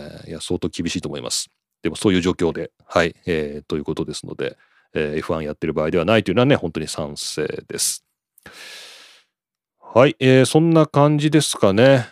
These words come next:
えーと、まあ、このサーキット側への、まあ、埋め合わせというか、えー、支援っていうのも、まあ、非常に気になるところですけれども、まあ、目下エフワンは、このエミリア・ロマーニャ州ですね、こちらの地域に対して寄付を、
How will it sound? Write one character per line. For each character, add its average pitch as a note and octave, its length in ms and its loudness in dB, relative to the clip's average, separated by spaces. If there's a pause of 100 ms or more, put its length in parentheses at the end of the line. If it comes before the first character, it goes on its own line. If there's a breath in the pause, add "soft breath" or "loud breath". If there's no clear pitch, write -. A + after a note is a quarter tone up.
(120)
え A#2 300 4
ー G#2+ 140 -2
と、 C#3 340 4
ま C3+ 140 4
あ、 A#2 60 2
こ C3+ 140 2
の B2 80 4
サ G3 280 4
ー F#3 60 -2
キ G3+ 120 -2
ッ F#3 40 -4 (140)
ト F#3 140 8
側 F3+ 320 8
へ F#3 60 6
の、 G#2+ 480 4 (480)
ま A2 320 -4
あ、 F#2 80 -2
埋 A#2 100 0
め C3 160 6
合 C3 60 8
わ B2+ 140 8
せ B2+ 120 4
と B2 100 2
い A#2 60 6
う A#2+ 140 6
か、 G#2+ 280 0 (140)
え F#2 200 -4
ー、 - 20 -6
支 - 240 0
援 A2 220 4
っ E3 40 -6 (140)
て - 80 2
い B2+ 60 6
う - 20 2
の A#2 100 4
も、 G#2 300 6
ま G#2 80 -2
あ、 G#2 40 -2
非 A#2+ 140 0
常 C3+ 140 6
に B2+ 80 0
気 C3 140 0
に C#3+ 80 4
な D3+ 120 6
る B2+ 100 2
と - 120 4
こ C#3 120 -2
ろ C#3 120 6
で A2+ 120 2
す - 140 -2
け A2 120 2
れ F#2+ 80 0
ど F2+ 100 -4
も、 B2 340 4 (380 loud breath)
ま C3+ 120 4
あ、 B2 40 0
目 F3 240 4 (140)
下 C#3+ 140 8
エ B2+ 100 8
フ B2 180 -2
ワ D#3+ 120 6
ン D#3 220 4
は、 E3 340 4 (200)
こ - 120 -4
の G#2 180 -2
エ A#2+ 100 0
ミ E3+ 140 4
リ G3+ 160 4
ア・ F#3+ 80 6
ロ F#3+ 120 4
マ F#3+ 200 6
ー F#3+ 40 6
ニ F#3 120 4
ャ - 20 6
州 - 280 -2
で - 40 -10
す - 140 -8
ね、 D#3 100 0
こ C#3 140 4
ち - 120 -2
ら E3 80 4
の D3 120 0
地 - 300 2
域 E3+ 200 -2
に B2 120 2
対 C#3+ 280 2
し - 180 -6
て D#3+ 140 4
寄 - 160 0
付 E3 160 0
を、 G2 220 4